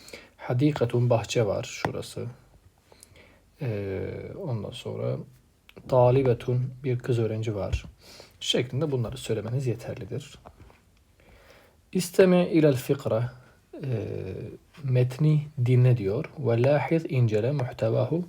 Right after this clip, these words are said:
içeriğini incele demiş. Metnimiz şurada arkadaşlar. Medreseti el cemile metnimiz. Medreseti okulum,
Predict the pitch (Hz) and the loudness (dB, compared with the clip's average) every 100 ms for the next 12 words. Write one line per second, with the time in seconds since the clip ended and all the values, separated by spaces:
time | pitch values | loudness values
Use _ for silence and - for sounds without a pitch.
0 | - - - 110 101 98 131 180 123 - | -10 -10 -6 -4 -4 -4 -2 0 0 0
1 | - - 104 110 170 - - - - - | -4 -6 -8 -4 -4 -4 -10 -20 -20 -20
2 | _ _ - 185 180 151 156 185 - - | _ _ -2 0 0 0 0 0 -8 -16
3 | - - - - - 143 117 90 117 - | -12 -8 -8 -8 -4 -2 -2 -4 -8 -10
4 | 87 - 147 170 - - _ _ _ _ | -8 -6 -6 -8 -12 -20 _ _ _ _
5 | _ _ _ _ _ _ _ _ _ _ | _ _ _ _ _ _ _ _ _ _
6 | _ _ _ 143 143 139 160 190 165 156 | _ _ _ 2 2 6 4 4 0 -2
7 | - 180 180 - 147 135 120 120 127 101 | 0 0 2 2 2 4 4 6 4 2
8 | - - _ _ 117 92 - 98 131 180 | -2 -12 _ _ -10 -10 -8 -6 -6 -6
9 | - - _ _ _ _ _ 139 120 135 | -12 -18 _ _ _ _ _ -2 0 2
10 | 123 117 202 156 - 107 107 143 165 | 0 0 0 0 -2 -2 0 0 0